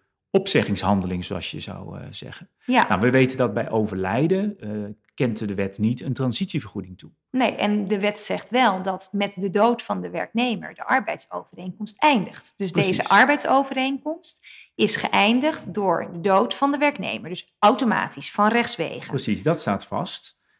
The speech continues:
Speaker 1: Hè, dus, eh, dat is, eh, negentien november, eh, tweeduizend eenentwintig, de arbeidsovereenkomst geëindigd. Eh, de wachttijd zou zevenentwintig november eindigen.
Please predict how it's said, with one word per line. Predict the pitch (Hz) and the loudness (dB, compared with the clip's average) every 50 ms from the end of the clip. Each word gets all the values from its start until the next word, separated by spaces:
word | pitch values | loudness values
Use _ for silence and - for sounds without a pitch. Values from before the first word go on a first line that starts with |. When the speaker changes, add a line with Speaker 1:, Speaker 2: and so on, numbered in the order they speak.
| _ _ | _ _
Speaker 1:
Hè, | - 131 151 147 | -6 -4 -4 -2
dus, | 127 120 113 107 110 - - - | -2 -2 -4 -4 -4 -8 -10 -8
eh, | 127 104 104 101 101 98 98 95 98 95 | -6 -6 -6 -4 -6 -6 -8 -8 -8 -8
dat | 95 101 104 104 - - _ | -8 -6 -8 -8 -8 -12 _
is, | - 107 104 98 - - - - | -8 -8 -8 -8 -10 -12 -12 -10
eh, | 98 98 95 | -10 -8 -6
negentien | 98 107 110 107 104 - 104 101 - 104 95 95 92 98 | -4 -2 -2 -2 -2 -4 -6 -8 -6 -8 -8 -8 -8 -8
november, | 101 98 95 92 - 107 101 98 95 95 90 87 90 - - _ | -8 -8 -8 -6 -6 -4 -4 -4 -4 -6 -8 -12 -16 -18 -20 _
eh, | - 98 98 95 95 104 101 95 - - | -20 -20 -20 -18 -20 -20 -20 -20 -20 -14
tweeduizend | - - 123 113 107 98 95 - - | -4 -2 0 2 2 0 -2 -4 -4
eenentwintig, | 107 101 98 98 - 131 143 147 170 165 - | -4 -2 -2 -2 0 0 0 0 -2 -4 -6
de | - | -6
arbeidsovereenkomst | 101 107 107 - - 98 104 101 95 90 92 - - | -6 -6 -6 -6 -8 -8 -6 -6 -8 -8 -10 -12 -14
geëindigd. | - - 117 143 165 165 190 202 - _ - - _ _ _ _ _ _ _ _ _ _ _ _ _ _ _ _ | -8 -4 -2 0 0 0 0 -2 -6 _ -20 -20 _ _ _ _ _ _ _ _ _ _ _ _ _ _ _ _
Eh, | - 110 107 104 104 101 101 98 98 95 98 | -4 -2 -2 -2 -2 -2 -4 -4 -6 -6 -8
de | - - - - 104 101 101 90 87 | -8 -8 -4 -2 -2 -2 -2 -2 0
wachttijd | 107 120 127 - - - 170 170 170 - | 0 0 0 0 -2 -4 -2 -2 -2 -2
zou | - 135 120 | -2 -2 0
zevenentwintig | - - 139 147 135 127 139 139 127 - - 170 147 123 110 - | 2 2 4 4 4 2 0 -2 -2 -2 0 0 0 0 -2 -4
november | 113 101 95 - - 101 95 95 90 95 90 90 95 _ _ _ _ _ _ _ _ | -6 -6 -6 -4 -4 -4 -4 -4 -6 -8 -12 -14 -16 _ _ _ _ _ _ _ _
eindigen. | - 101 95 92 90 87 87 80 117 135 185 202 - - | -4 -4 -2 -2 -4 -6 -8 -8 -6 -6 -6 -6 -10 -14